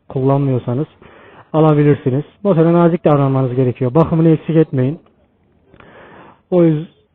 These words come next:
bakımını eksik etmeyin. Bakımını yaptığınız sürece motor size kendini bindirir arkadaşlar. Yani bunlar tamamıyla kullanıcı hatasına göre, e,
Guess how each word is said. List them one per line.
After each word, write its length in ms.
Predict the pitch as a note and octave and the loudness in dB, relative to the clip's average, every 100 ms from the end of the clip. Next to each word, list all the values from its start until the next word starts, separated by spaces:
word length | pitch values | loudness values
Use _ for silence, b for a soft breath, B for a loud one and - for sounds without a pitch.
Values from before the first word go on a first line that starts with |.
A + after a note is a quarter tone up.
| - | -2
bakımını 360 | D3+ F3 E3+ | -2 0 2
eksik 280 | E3 - - | 0 -2 -2
etmeyin. 580 | E3 - C3+ C#3 F3+ F#3 | -2 -2 -2 -2 -4 -4
Bakımını 320 | F3 F3+ E3 | -4 -2 0
yaptığınız 400 | E3+ E3+ F3+ D#3 | -2 -2 0 0
sürece 440 | - B2+ A#2+ D#3+ F3+ _ | -2 -2 0 -2 -4 _
motor 320 | E3 E3+ D3+ B2 | -2 0 0 -2
size 180 | C#3 | -2
kendini 400 | D3 D3 C3+ D3+ | -2 0 0 -2
bindirir 320 | C#3 C3+ B2+ A#2+ | -4 -4 -4 -4
arkadaşlar. 640 | A#2+ - A#2+ A2 C#3 - _ _ _ _ B B B B B B | -6 -4 -6 -6 -10 -10 _ _ _ _ B B B B B B
Yani 280 | F#3+ C#3+ C3+ | -4 -4 0
bunlar 400 | F3 F#3 F3+ F#3+ - | 2 4 2 0 -6
tamamıyla 480 | F3 F3 F3 C#3 D3+ | -4 0 0 0 -2
kullanıcı 500 | - E3 D#3+ D#3 D#3 | -2 0 2 2 0
hatasına 560 | D3 C#3 B2+ - C#3 | 0 -2 -4 -4 -4
göre, 280 | C3+ B2 D#3 E3 b b b b _ | -2 -2 -2 -6 b b b b _
e, 220 | D3 C3 | -6 -4